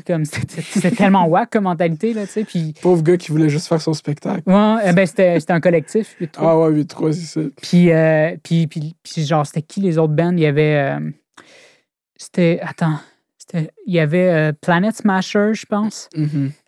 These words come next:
Speaker 1: Euh, Reset, avant Simple Plan, ou c'était Simple Plan ? Mais je pense que c'était Reset.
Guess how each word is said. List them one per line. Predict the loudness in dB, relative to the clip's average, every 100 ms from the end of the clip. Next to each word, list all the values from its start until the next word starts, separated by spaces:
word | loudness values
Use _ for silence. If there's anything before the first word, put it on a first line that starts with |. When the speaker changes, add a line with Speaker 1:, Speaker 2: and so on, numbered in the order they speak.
| -2
Speaker 1:
Euh, | 2 4 4 2 2 0
Reset, | 2 2 2 2 0 -2 -14 -20 -4
avant | 0 2 2
Simple | 2 0 0
Plan, | 2 2 2 2 0 0
ou | 2
c'était | 2 0
Simple | 2 2 2
Plan ? | 2 -2 -2 -8 -6
Mais | 0
je |
pense | 0 2
que | 2
c'était |
Reset. | 0 0 -2